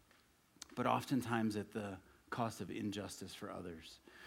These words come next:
We want what is good for us, and typically we're willing to, to abuse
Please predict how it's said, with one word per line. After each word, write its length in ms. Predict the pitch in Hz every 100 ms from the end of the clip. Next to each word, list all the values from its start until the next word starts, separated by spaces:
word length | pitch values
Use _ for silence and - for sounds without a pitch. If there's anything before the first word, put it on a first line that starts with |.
| - -
We 160 | 165
want 340 | 165 160 160 151
what 200 | 147 143
is 140 | 120
good 260 | 156 165 151
for 180 | 151 131
us, 400 | 147 151 139 -
and 180 | - - - 120 - - - - -
typically 520 | 160 156 143 131 131
we're 200 | 120 127
willing 480 | 123 127 127 120 107
to, 340 | - 113 104 101 - - _ _ _ _ _ _ _ _ _ - - -
to 160 | 143 110
abuse 520 | 98 113 123 113